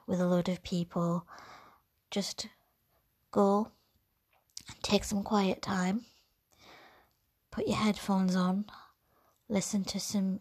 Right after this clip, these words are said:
calming, relaxing music, classical music, or,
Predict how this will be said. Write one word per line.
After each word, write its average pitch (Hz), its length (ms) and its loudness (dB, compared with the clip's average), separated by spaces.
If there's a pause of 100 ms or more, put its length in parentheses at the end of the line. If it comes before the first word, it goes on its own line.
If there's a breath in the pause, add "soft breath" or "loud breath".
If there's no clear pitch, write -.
calming, 202 640 2
relaxing 185 500 -4
music, 180 420 0
classical - 500 -6
music, 175 580 0 (1000 loud breath)
or, 170 420 2